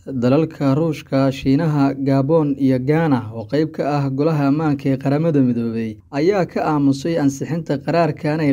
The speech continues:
Qaramada Midoobay ku xoojisay in cunaqabataynta hubku ay sii saarnaato Soomaaliya. Safiirka Soomaaliya ee Qaramada Midoobay, Abuukar Cismaan Baalle,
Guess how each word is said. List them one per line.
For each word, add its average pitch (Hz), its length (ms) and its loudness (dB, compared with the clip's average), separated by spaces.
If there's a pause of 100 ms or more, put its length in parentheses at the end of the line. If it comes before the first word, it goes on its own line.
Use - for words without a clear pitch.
Qaramada 143 480 2
Midoobay 135 400 2
ku 170 160 -4
xoojisay 156 880 -2
in 165 240 -4
cunaqabataynta 139 880 0
hubku 165 320 -4
ay 139 160 2
sii 175 240 -2
saarnaato 139 880 0
Soomaaliya. 135 720 0 (280)
Safiirka 139 720 0
Soomaaliya 139 720 2
ee - 0 -
Qaramada 147 480 0
Midoobay, 135 800 2
Abuukar 143 560 -4
Cismaan 151 400 -4
Baalle, 143 560 2